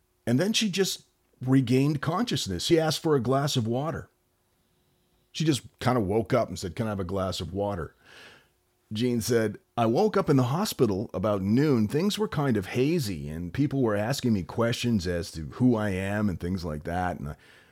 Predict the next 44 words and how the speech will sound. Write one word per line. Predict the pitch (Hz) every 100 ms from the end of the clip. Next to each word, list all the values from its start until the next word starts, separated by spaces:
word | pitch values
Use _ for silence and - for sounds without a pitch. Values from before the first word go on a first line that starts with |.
| -
I | -
couldn't | - 110
figure | 90 120 101 98
it | 95
out. | 143 107 87 _ _ -
I | -
couldn't | 175 151
figure | 156 147
out | 127
why | 104 117 135
they | 139
were | 110
talking | 95 110 104 226 180
to | 107
me | 95
that | 85 82 64
way | 85 82
or | 87
why | 98 107 127 139
they | 131
were | 120 117
treating | - 156 226 214
me | 98
this | 80 76
way. | 78 76
Of | 76 - _
course | - - - -
I | 104
knew | 85 80
these | 76 73
people. | - 78 82 107
Of | 104
course | - 226 226 143
I | 104
knew | 90
who | 80 85 78
I | 73
was. | 76 71 69 65 - _ _ _ -
I |
mean, | 113 127 117 -
what's | 120 196
the | -
big | 170 175 147
deal?" | 196 220 -